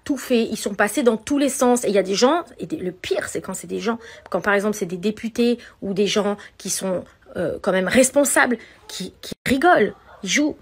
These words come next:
ils jouent limite avec les personnes qui vous harcèlent. Vous savez, il y a des gens tous les jours sur les réseaux, ils arrêtent pas. Ta, ta, ta, ta, ta, ta, ta, ta, ta, ils arrêtent pas. Ta, ta, ta, ta, ta, ta. Et quand vous voyez qu'il y a des gens qui sont responsables, qui savent, qui, qu'il faut faire, et ça, je le demande depuis longtemps.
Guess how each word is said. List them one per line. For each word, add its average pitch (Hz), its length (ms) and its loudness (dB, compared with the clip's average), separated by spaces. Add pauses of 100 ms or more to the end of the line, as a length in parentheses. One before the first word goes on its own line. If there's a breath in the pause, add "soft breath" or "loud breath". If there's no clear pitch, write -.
(120)
ils 196 80 -8
jouent 254 180 0
limite 240 280 0
avec 196 240 0
les 185 60 -2
personnes 226 260 -6
qui 208 140 -6
vous 180 160 -4
harcèlent. 196 260 -2
Vous - 60 -10
savez, 196 140 0
il 214 60 2
y 202 40 4
a 180 40 2
des 180 80 -4
gens 214 160 0
tous 220 140 -8
les 185 200 -2
jours - 180 -6
sur - 120 -8
les 185 80 -4
réseaux, 196 140 0
ils 208 80 0
arrêtent 170 160 -4
pas. - 180 -6 (100)
Ta, 220 100 -4
ta, 196 100 -6
ta, - 160 -16
ta, 202 100 -10
ta, 214 120 -6
ta, - 160 -10
ta, - 100 -12
ta, - 100 -10
ta, - 120 -6
ils 208 100 -4
arrêtent 220 160 -4
pas. - 120 -10
Ta, 226 120 -10
ta, 247 80 0
ta, 214 140 -4
ta, 214 100 -8
ta, 220 100 -6
ta. 220 140 -8 (380 loud breath)
Et 202 40 0
quand 277 140 6
vous 277 60 4
voyez 262 220 8
qu'il 247 100 2
y - 20 6
a 196 40 6
des 202 80 2
gens 226 120 2
qui - 80 -4
sont 202 100 -2
responsables, 226 640 0 (320 loud breath)
qui - 140 -6
savent, 214 380 0
qui, - 100 -14 (360 soft breath)
qu'il 220 140 -8
faut 220 140 -6
faire, 240 320 0
et 202 80 -2
ça, 269 260 0
je 220 140 0
le 202 80 4
demande 214 320 2
depuis - 300 -12 (120)
longtemps. 220 440 -2